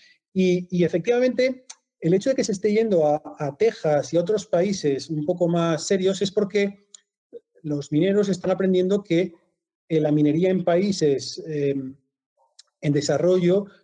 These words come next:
pues tiene cos-, cos-, costes ocultos, ¿no? Eh, hablo de seguridad jurídica, ¿no? Entonces,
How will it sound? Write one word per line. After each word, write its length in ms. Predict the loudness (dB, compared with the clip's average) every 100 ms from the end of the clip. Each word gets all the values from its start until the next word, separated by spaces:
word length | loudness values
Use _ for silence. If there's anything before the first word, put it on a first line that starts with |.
| _ -8
pues 160 | -4
tiene 240 | 0 0 0
cos-, 240 | -2 0
cos-, 320 | -2 -2 -2
costes 300 | -4 -2 0
ocultos, 640 | -2 -2 -4 -2 -6 -4
¿no? 240 | -4 -2 -2
Eh, 160 | -2 -2
hablo 200 | 0 2
de 160 | 2
seguridad 360 | 0 0 2 0
jurídica, 560 | -2 -2 0 -2 -4 -2
¿no? 100 | -2
Entonces, 480 | -2 -2 -2 -2